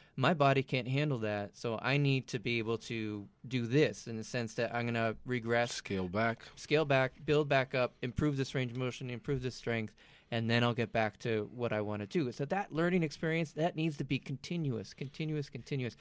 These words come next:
Speaker 1: I don't see any other way around it. And I, I just, I get a little taken back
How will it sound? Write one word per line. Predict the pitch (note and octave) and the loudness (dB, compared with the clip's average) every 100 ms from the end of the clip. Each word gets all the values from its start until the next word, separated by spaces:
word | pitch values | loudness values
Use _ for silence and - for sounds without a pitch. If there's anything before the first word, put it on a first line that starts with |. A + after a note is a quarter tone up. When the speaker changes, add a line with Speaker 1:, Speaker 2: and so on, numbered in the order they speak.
| - - | -18 -12
Speaker 1:
I | - | -2
don't | C3+ C#3+ | 2 2
see | - C3+ - | 0 -4 -2
any | D#3 F3+ | 0 2
other | D#3 C#3+ | 4 4
way | C3 B2 | 4 2
around | A2+ A#2+ C3 | 2 0 0
it. | D3+ - - - _ | -2 -4 -18 -20 _
And | - A#2 A2 - | -2 0 0 -4
I, | A#2 - - | -10 -8 -2
I | B2+ | 0
just, | A#2+ A#2 - - | 0 -4 -8 -6
I | B2+ | 0
get | B2+ C3 | 2 4
a | |
little | B2+ C3 C3 B2+ B2 _ - - _ _ | 4 4 6 4 0 _ -20 -20 _ _
taken | - C#3+ C#3 | 0 2 2
back | A#2 A#2 C#3+ | 2 2 0